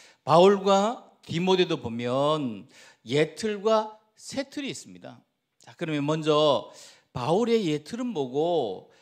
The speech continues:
바울의 새틀이 뭔가? 빌립보 삼 장 오 절 육 절에 보니까요. "나는 팔 일 만에 할례를 받고 이스라엘 족속이요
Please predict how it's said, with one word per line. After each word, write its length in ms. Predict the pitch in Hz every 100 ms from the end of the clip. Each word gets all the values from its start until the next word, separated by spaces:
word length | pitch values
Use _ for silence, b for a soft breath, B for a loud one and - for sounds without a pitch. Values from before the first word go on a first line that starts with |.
| b
바울의 640 | - 147 202 202 190 190 - _
새틀이 840 | - - 226 - 202 196 202 -
뭔가? 840 | 127 120 113 110 110 107 107 - _ _ B B B B
빌립보 420 | 156 214 233 247
삼 300 | 233 - 233
장 180 | 240 240
오 140 | 196 190
절 180 | 202 175
육 120 | 165
절에 200 | 226 214
보니까요. 640 | 180 120 135 139 123 110
"나는 300 | 156 156 151
팔 160 | - 170
일 120 | 160
만에 240 | 165 160 160
할례를 400 | 165 156 160 151
받고 360 | 151 156 156
이스라엘 480 | 160 175 185 180 170
족속이요 680 | 175 160 180 170 196 247